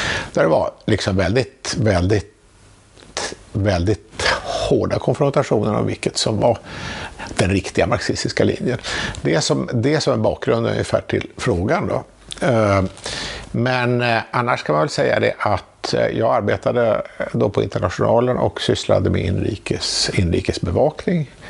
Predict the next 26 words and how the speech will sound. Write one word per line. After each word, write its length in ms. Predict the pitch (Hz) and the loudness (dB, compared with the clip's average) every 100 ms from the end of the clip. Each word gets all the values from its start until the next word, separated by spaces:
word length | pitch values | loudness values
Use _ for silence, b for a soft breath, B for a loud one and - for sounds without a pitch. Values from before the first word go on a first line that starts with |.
| B B - | B B -10
Det 120 | - 104 | 0 4
var 220 | 98 98 | 4 2
alltså 240 | 95 - | 0 -2
då, 300 | 90 - 139 | 0 2 2
liksom 340 | 120 104 113 98 | 2 0 0 2
nu, 300 | 120 120 - | 4 4 4
en 120 | 107 | 4
nyhetstidning 720 | 107 92 87 - 107 113 113 | 2 0 -4 -2 -2 0 -2
som 500 | - - 175 175 160 135 | -2 -2 -2 -2 -2 -2
kommer 240 | 127 101 | -2 -2
in 120 | - | 0
i 60 | 95 | 0
veckan. 400 | 90 - - 123 B B B B B B - | -2 0 -2 -2 B B B B B B -4
Och, 420 | 107 98 - - | -2 -2 -4 0
eh, 240 | 107 107 - - | 2 2 -2 -8
det 220 | 98 113 | -2 0
var 260 | 90 104 107 | 2 2 2
Proletären 800 | - 120 110 - 101 127 147 135 | 2 2 0 0 0 2 0 0
som, 340 | - 120 120 - | 0 -2 -2 -6
så 120 | 107 | -4
att 100 | 101 | 0
säga, 400 | - 85 80 85 | 0 0 0 -2
var 260 | 95 95 85 | -2 0 0
den 240 | 90 90 | 0 -2
mest, 520 | 98 120 - - - 113 | 0 -2 -2 -6 -2 0
eh, 240 | 104 | 2